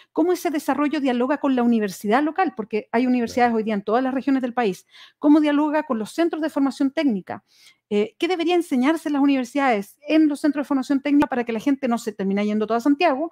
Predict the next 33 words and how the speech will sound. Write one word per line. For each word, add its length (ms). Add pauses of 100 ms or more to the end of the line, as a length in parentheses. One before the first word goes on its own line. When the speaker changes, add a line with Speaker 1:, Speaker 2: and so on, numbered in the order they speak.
(220)
Speaker 1:
y 100
se 140
quede, 360 (260)
eh, 320
mirando 440
productivamente 920
o 20
de 120
desarrollo 580 (100)
qué 80
es 80
lo 100
que 100
pasa 220
en 60
cada 160
una 160
de 40
las 120
regiones? 320
La, 160 (340)
la 120
gracia 240
es 60
que 80
exista 500
esa 260
conversación 580
que 100
hoy 40
día 200
no 220
existe 600